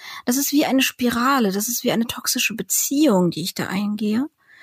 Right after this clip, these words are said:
weil ich einerseits abhängig bin von den Leuten, ähm, weil ich mich so schlecht fühle,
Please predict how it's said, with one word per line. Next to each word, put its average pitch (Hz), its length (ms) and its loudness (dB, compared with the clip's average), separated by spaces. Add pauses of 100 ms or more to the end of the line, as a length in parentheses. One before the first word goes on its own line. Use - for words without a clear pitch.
(200)
weil 220 140 2
ich 240 140 0
einerseits 240 440 2
abhängig 269 520 2
bin 277 160 4
von 277 140 2
den 269 120 6
Leuten, 269 540 4 (360)
ähm, 233 420 4 (200)
weil 226 260 2
ich 240 120 -4
mich 233 140 2
so 214 100 0
schlecht - 340 0
fühle, 320 260 4